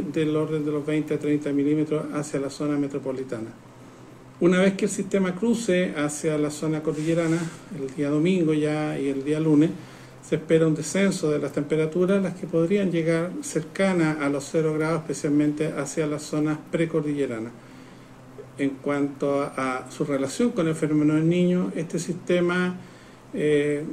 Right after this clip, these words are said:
responde a una condición normal de invierno. Eh,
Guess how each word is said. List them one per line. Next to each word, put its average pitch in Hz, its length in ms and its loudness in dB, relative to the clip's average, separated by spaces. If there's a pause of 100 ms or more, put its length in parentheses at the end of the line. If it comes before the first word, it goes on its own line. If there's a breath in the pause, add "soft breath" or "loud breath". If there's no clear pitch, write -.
(120)
responde 165 720 6
a 160 60 0
una 170 260 2
condición 160 520 2
normal 165 420 2
de 151 60 2
invierno. 151 560 2 (500)
Eh, 139 680 2